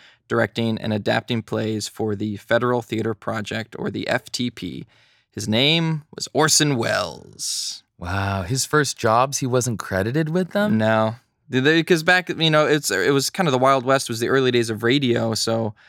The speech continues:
Speaker 1: who got the credit for something? It wasn't something you really thought about. So he was r-, helping to write these stories, and he was,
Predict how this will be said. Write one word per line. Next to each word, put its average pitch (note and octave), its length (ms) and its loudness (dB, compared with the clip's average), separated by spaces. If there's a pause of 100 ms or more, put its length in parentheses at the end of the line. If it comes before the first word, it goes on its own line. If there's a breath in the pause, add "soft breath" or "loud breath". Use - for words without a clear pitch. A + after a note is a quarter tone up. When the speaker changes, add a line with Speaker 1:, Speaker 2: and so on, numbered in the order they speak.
(380 soft breath)
Speaker 1:
who D#3 220 2
got C3+ 200 2
the B2 80 -2
credit C3+ 440 2 (180)
for - 120 -6
something? A2+ 280 -4
It B2 60 2
wasn't A#2+ 240 0
something A2+ 260 -4
you A2 140 -2 (100)
really A2+ 240 -2
thought A2 300 0
about. - 420 -8
So - 180 0
he B2+ 120 2
was B2+ 160 2
r-, A#2+ 160 -2
helping B2+ 340 0
to A#2 60 0
write A2+ 320 0
these A2+ 160 -4
stories, A#2 640 0
and A2+ 100 -2
he A#2 80 0
was, A#2 220 -4